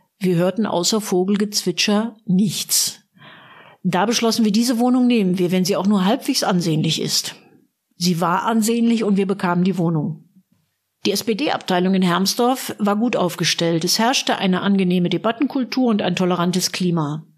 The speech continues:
Im Laufe der nächsten etwa zehn Jahre wurde ich stellvertretende Abteilungsvorsitzende,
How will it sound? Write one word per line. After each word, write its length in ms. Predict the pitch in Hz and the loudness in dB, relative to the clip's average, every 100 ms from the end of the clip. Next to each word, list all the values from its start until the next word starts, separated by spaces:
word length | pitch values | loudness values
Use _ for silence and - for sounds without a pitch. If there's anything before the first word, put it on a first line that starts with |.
| _ - - - - - - | _ -20 -20 -20 -20 -20 -6
Im 120 | 214 | 0
Laufe 240 | 202 220 262 | 2 2 0
der 100 | 214 | 2
nächsten 300 | 190 208 240 | 0 0 0
etwa 280 | 180 - 180 | -2 -2 -4
zehn 360 | - 220 254 | -2 0 2
Jahre 600 | 202 170 165 202 285 - _ - | 2 0 0 0 -2 -6 _ -4
wurde 280 | 196 202 160 | 0 0 0
ich 320 | 196 - - | -2 -6 -10
stellvertretende 760 | - 185 175 185 - 185 196 | -6 -2 -2 -2 -2 -2 0
Abteilungsvorsitzende, 1300 | - - 196 247 240 247 247 262 269 - 269 269 269 | -2 0 0 0 -2 0 0 0 -2 -2 0 0 -2